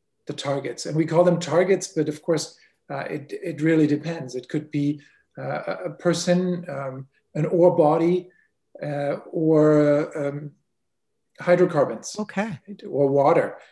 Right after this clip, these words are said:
Speaker 1: So it, it doesn't matter to us. Uh, what matters is, can we receive a signal from the ground,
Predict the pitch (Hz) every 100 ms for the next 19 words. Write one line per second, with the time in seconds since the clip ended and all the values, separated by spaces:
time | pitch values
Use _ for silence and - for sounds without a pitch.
0 | _ - 147 147 147 165 143 - 139 175
1 | 196 180 160 180 - 139 120 196 - -
2 | _ _ _ _ _ 127 135 147 143 151
3 | 202 175 180 - - _ _ _ - 156
4 | 160 175 170 170 151 - 156 147 - -
5 | 175 170 226 277 - _ _ _ _ 156
6 | 151 147 131 135 220 262